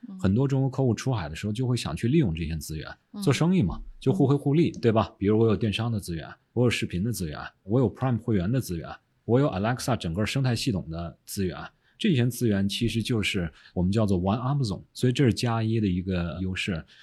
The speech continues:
Speaker 2: 最后一个加一的优势，实际上是说，有时候我出去见客户，很多客户的高层会跟我们探讨的，
Speaker 1: 嗯。
Speaker 2: 就是文化。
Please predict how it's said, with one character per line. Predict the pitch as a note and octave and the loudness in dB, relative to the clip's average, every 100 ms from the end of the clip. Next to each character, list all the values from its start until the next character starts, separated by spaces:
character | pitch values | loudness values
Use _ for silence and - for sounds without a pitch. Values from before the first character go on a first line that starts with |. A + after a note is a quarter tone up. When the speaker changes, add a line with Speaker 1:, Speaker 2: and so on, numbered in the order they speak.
| _ | _
Speaker 2:
最 | - | 2
后 | D#3+ G#3 | 4 6
一 | |
个 | A#2+ | 4
加 | F#2 G2+ F#2+ | 4 2 2
一 | F#2 | 2
的 | |
优 | F2+ F#2 | 2 0
势， | F#2 F#2 | -2 -4
实 | F2 G2 | -4 -2
际 | G#2 | 0
上 | G2 | 0
是 | F#2+ | 0
说， | F2+ G#2 G2 - - | -2 -4 -4 -10 -8
有 | G2 | -2
时 | F2+ | 2
候 | A#2+ | 2
我 | G2+ D#2 | 2 0
出 | A#2+ | 0
去 | B2 | 0
见 | A2 | 0
客 | F#2 G2 | -2 -2
户， | F2 G2+ F2 D2+ - _ | -4 -2 -4 -4 -12 _
很 | - F#2+ | -2 0
多 | A#2 | 0
客 | A#2+ B2+ | 2 0
户 | |
的 | G#2 | 0
高 | F#2+ A#2+ | 0 0
层 | B2 G2 | -2 -2
会 | G2 | -2
跟 | F#2 | 0
我 | F#2 | -2
们 | D#2+ | -2
探 | - F#2+ | -4 -4
讨 | D#2 - | -6 -10
的， | D2+ | -14
Speaker 1:
嗯。 | G3+ | -8
Speaker 2:
就 | A2+ | -4
是 | F#2 | -2
文 | F2 F2 | -2 -4
化。 | G2+ C3 | -4 -6